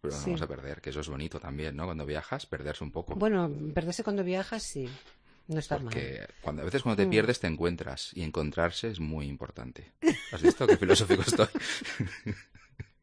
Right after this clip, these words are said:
Speaker 2: Bueno, pues vamos a suponer, vamos a perdernos primero,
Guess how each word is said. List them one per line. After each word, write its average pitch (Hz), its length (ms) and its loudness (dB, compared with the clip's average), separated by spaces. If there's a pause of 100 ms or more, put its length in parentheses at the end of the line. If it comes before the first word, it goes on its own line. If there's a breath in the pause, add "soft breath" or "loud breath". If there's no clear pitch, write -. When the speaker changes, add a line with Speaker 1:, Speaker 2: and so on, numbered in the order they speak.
(640 loud breath)
Speaker 2:
Bueno, 220 260 6
pues 190 160 4
vamos 214 240 2
a 277 60 4
suponer, 226 640 6
vamos 208 180 4
a 240 40 2
perdernos 220 420 4
primero, 247 440 4